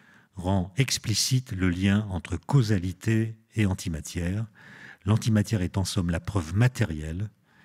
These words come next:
qu'il est impossible de remonter dans le temps et d'y changer le passé. Alors, ces différentes, euh,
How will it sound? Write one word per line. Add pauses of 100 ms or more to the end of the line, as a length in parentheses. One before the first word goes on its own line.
(160)
qu'il
est
impossible
de
remonter
dans
le
temps (480)
et
d'y
changer (320)
le
passé. (1600)
Alors, (2000)
ces
différentes,
euh,